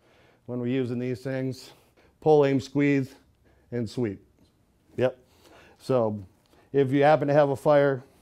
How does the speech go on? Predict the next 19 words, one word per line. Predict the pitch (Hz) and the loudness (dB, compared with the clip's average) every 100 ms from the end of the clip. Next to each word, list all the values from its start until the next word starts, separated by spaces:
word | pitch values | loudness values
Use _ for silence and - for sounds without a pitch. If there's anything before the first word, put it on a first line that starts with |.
| _ _ _ _ _ | _ _ _ _ _
you're | 120 | -6
gonna | 110 | -4
grab | 123 131 | 0 0
your | 123 | -2
fire | - 143 | 0 0
extinguisher. | 131 - 139 123 120 - 120 110 _ _ _ _ | 0 -4 -6 -6 -6 -8 -8 -10 _ _ _ _
The | 123 | 2
biggest | 190 190 165 | 4 4 2
thing | 156 | 2
to | |
remember | 151 143 147 143 135 | 2 2 2 2 0
is | 120 127 123 123 - - _ _ _ _ _ _ - 151 | 0 0 0 -2 -8 -20 _ _ _ _ _ _ -20 -6
in, | 147 139 | -4 -2
in | 139 | -2
the | 127 | -2
rescue | 123 147 - 151 135 110 | 0 -2 -2 -4 -4 -6
part | 147 139 | -6 -4
of | 123 | -4
it, | 123 123 | -6 -8